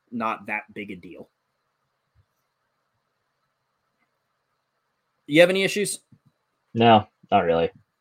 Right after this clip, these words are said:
Speaker 1: I'm just being a little
Speaker 2: It's
Speaker 1: bitch, nitpicking.
Speaker 2: It's, it's, here's, here's,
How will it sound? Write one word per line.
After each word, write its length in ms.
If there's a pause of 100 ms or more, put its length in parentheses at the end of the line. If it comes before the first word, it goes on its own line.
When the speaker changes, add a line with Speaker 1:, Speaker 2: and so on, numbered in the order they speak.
(340)
Speaker 1:
I'm 220
just 200 (520)
being 220
a 40
little 180
Speaker 2:
It's 300
Speaker 1:
bitch, 180
nitpicking. 300 (880)
Speaker 2:
It's, 240
it's, 160
here's, 420
here's, 320